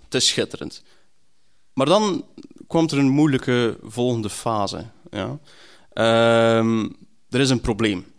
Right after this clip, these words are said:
Plots sta je voor je kast als jongvolwassene die nu chockvol D V D's staat, honderden D V D's, de V H S-cassettes, ja, het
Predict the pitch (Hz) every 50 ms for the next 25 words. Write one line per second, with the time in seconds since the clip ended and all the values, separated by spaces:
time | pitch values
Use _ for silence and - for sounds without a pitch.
0 | - - - - - - - - - - - - - - - - - - - -
1 | - - - 117 - 160 - - - 165 156 147 123 131 123 120 98 - 127 131
2 | - - - - - 113 113 - - 123 131 143 120 123 117 110 113 120 135 -
3 | - - 143 139 135 110 120 123 127 127 120 110 - - - - 240 254 254 -
4 | - 175 160 156 156 147 135 120 123 117 110 113 101 117 117 131 131 - - -
5 | 135 131 139 - - - 156 233 240 214 180 151 156 151 120 123 123 104 117 107
6 | 113 120 135 147 - - - - - 113 107 98 107 98 101 104 101 - - -
7 | 101 - 101 98 - 104 95 - - 95 87 87 -